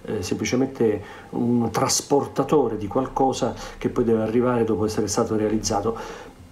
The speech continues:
Questa intervista, questa conversazione con Andrea Occhipinti, che peraltro ha una biografia molto particolare, inizia addirittura come attore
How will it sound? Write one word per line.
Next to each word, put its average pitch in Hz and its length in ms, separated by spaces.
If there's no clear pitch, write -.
Questa 170 840
intervista, 139 680
questa 120 200
conversazione 127 800
con 117 340
Andrea 117 500
Occhipinti, 113 600
che 107 100
peraltro 139 460
ha 113 120
una 113 640
biografia 113 400
molto 117 220
particolare, 127 460
inizia 113 320
addirittura 127 480
come 117 180
attore - 600